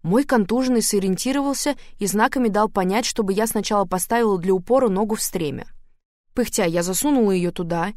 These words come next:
и, ухватившись за протянутую руку, уже удачно приземлилась позади него и крепко обняла его за талию. Мы двинулись в путь.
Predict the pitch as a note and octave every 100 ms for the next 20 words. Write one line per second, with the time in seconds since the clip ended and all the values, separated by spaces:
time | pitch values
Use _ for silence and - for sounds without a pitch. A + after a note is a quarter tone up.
0 | - - B3 - C4+ - D4 - F3+ F#3+
1 | A3+ A3 B3 G#3 F#3 G#3+ A#3+ F4+ - F#3+
2 | - - - A3+ C#4 A#3+ E4 - B3+ A#3+
3 | A3 A#3+ C4 D4 - A#3 A3 A3 C4 C4+
4 | G#3 D#3+ - - - F3+ B3 D#4 - A#3
5 | G3+ G3 A3 A#3 G#3+ G#3+ - E3 D#3 C#3+
6 | E3 - - - F3+ D4+ A#3 G3+ B3 A#3+
7 | A3+ - - E3+ D3 -